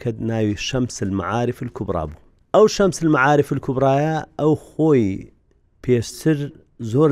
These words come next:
جار گوێ لێ ببوو، ئەو جۆرە کتێبە هەیە کە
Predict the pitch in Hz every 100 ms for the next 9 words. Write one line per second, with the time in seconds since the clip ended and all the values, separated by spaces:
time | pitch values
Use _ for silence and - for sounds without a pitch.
0 | 110 113 104 95 95 127 127 131 135 156
1 | 101 90 - 123 120 117 104 - _ _
2 | _ - - - 110 110 110 117 120 -
3 | - _ _ _ - - 117 131 123 156
4 | 160 104 87 - _ _ _ _ _ _
5 | - 127